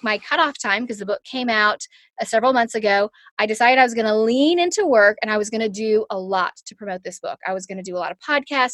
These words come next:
I did a lot of traveling. I did a lot of media and T V shows and things like that. And now it's time for me to counterbalance. It's time for me to lean back.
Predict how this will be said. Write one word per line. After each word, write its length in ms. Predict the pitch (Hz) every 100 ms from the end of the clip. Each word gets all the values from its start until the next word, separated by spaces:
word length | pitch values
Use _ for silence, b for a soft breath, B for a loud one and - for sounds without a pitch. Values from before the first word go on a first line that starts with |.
| -
I 60 |
did 100 | 196
a 80 | 180
lot 140 | 175
of 80 | 185
traveling. 580 | - 262 254 247 247 240
I 40 | 190
did 160 | 190
a 40 | 185
lot 160 | 180
of 60 | 185
media 400 | 220 247 247 233
and 160 | 190
T 160 | 185 202
V 160 | 233 262
shows 340 | 277 254 247
and 100 | 220
things 200 | 196 190
like 180 | 185 185
that. 300 | 226 220 - b b b b
And 120 | 240 247
now 200 | 262 403
it's 160 | 539 -
time 200 | 349 302
for 80 | 302
me 140 | 262
to 80 | 247
counterbalance. 680 | - 214 196 180 165 - -
It's 120 | -
time 180 | 320 403
for 80 | 359
me 140 | 320
to 100 | 254
lean 400 | 240 240 233 208
back. 340 | 185 196 330